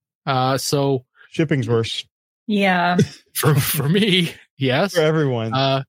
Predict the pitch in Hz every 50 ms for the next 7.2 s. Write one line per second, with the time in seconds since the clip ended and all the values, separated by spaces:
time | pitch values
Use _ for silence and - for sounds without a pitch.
0 | _ _ - - - - 143 139 139 135 123 - - - - - - _ _ -
1 | - 143 143 147 165 180 160 - 156 147 151 147 131 - - - - 185 180 170
2 | 156 156 151 135 - - - - - - - _ _ - 165 147 147 160 175 160
3 | 151 156 196 196 190 180 185 170 - 196 208 - 175 170 175 160 143 123 - -
4 | 190 165 160 147 143 135 123 151 147 139 135 131 120 123 156 185 202 208 196 -
5 | 196 190 196 196 190 175 156 165 160 160 - - 175 180 165 - 170 170 165 165
6 | 165 165 160 151 156 156 156 - - 143 123 - 190 185 143 107 - - - -
7 | 135 127 123 120